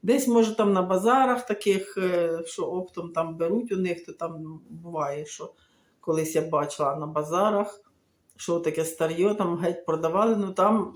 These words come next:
така купа лежить на тому базарі, що ти нічого там не знайдеш, там як гора отак. І попробуй, там, там тільки навіс його накидати, що тобі попаде, то попаде. Ну, я бачила, там ніхто навіть не підходив, ні, ніхто не дивився, ніхто не брав, я не знаю, як вони то його продавали.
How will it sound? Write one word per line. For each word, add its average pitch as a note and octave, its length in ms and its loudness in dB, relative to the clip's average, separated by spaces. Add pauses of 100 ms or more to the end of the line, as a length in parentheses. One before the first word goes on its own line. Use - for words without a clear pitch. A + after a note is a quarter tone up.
(160)
така G#3 260 -4
купа A#3+ 380 0
лежить F3 380 -2
на E3+ 100 -8
тому E3+ 200 -8
базарі, E3+ 460 -4
що G3 140 -8
ти G3+ 240 0
нічого G3 280 -2
там F#3 160 -2
не E3 60 -8
знайдеш, D#3+ 520 -6
там F3 340 -4
як F3 260 -2
гора F3 440 4
отак. G#3+ 380 -2 (520)
І F#3+ 80 -2
попробуй, G3+ 520 2
там, F#3+ 260 0
там G#3 200 2
тільки A3 240 -2
навіс G3+ 520 4
його F3 200 4
накидати, F3 580 0
що G3 100 -2
тобі F#3 180 -4
попаде, F#3 440 0
то F#3 140 -4
попаде. D#3+ 540 -4 (800)
Ну, E3+ 500 -2
я F3+ 120 2
бачила, F3+ 360 2
там E3+ 200 0
ніхто A3+ 300 2
навіть G#3 140 4
не G3 120 2
підходив, D#3 600 -2
ні, D#3 160 -4
ніхто D#3+ 320 -8
не D#3 120 -8
дивився, F#3+ 440 -2
ніхто F3 320 -6
не D#3+ 80 -12
брав, E3+ 300 -2
я E3+ 80 -4
не E3 140 -8
знаю, D3+ 240 -2
як C#3 200 -8
вони D3 180 -10
то D3+ 140 -8
його D3+ 140 -6
продавали. E3 680 -8